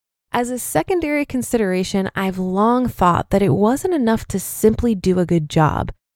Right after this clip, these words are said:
You've also gotta be able to brag about it. It sounds gross, I know, but your ability to communicate your value is very important. This will come in handy when you're asking for a raise,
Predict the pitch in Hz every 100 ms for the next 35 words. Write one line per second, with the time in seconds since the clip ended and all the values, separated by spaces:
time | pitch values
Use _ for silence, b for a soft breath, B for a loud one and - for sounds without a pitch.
0 | _ - 220 226 - 302 - 285 - 117
1 | 120 202 214 208 156 156 160 165 226 165
2 | 107 - - - _ _ _ _ _ -
3 | 233 - 294 302 285 - 165 156 - -
4 | - - 180 165 - - _ _ _ 233
5 | 226 247 262 208 240 269 294 294 269 -
6 | 220 202 214 233 226 - 190 160 156 175
7 | 180 190 180 160 160 165 165 165 160 160
8 | - - - - - _ _ _ - 269
9 | - 311 - 269 240 190 214 262 220 196
10 | 190 180 - 196 208 202 208 208 196 208
11 | 226 - -